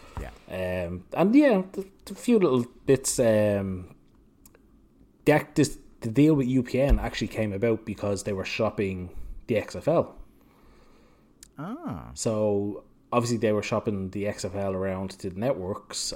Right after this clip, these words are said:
Speaker 2: and C W was owned, or sorry, U P N was owned by, uh, C B S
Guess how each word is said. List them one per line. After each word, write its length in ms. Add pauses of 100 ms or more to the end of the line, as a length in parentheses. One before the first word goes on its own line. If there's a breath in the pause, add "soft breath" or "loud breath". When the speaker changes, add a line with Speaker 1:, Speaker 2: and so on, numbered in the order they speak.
Speaker 2:
and 640 (760)
C 240
W 340
was 220
owned, 520
or 140
sorry, 240 (220)
U 140
P 120
N 200 (720 loud breath)
was 180
owned 460 (120)
by, 480 (540)
uh, 440
C 200
B 120
S 320